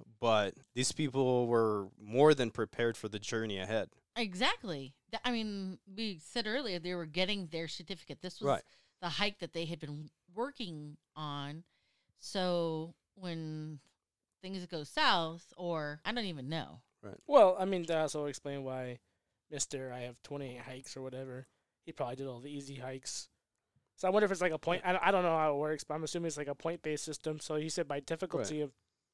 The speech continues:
Speaker 3: of, of, uh, hikes, you know, this is, uh, based off of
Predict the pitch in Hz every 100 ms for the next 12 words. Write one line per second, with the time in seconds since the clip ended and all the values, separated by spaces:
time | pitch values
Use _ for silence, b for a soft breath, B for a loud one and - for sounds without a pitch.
0 | _ - 147 139 135 139 139 135 131 127
1 | - _ _ _ _ - 180 170 - -
2 | _ _ _ _ _ _ _ _ 190 156
3 | 143 _ _ - - - 202 202 175 -
4 | 262 _ - - _ _ _ _ - 220
5 | 202 220 190 - 190